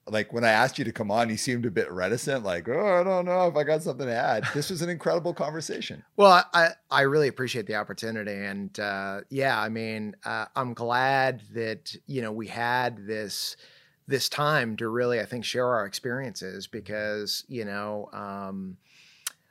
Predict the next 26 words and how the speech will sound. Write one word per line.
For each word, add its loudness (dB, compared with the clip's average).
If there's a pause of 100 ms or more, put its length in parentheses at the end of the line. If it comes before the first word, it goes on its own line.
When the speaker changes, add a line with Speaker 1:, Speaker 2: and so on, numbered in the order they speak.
(140)
Speaker 2:
one 0
thing 0
that, 0 (180)
uh, -6 (180)
you -6
know, -4
I, -6
I, -4
I -6
guess -6
kinda -4
tying -8
back -6
to -8
our -8
conversation -8
is -10
oftentimes -4
I 0
haven't -8
been -8
aware -8
of -10 (460)
how 0
my -4
experiences -8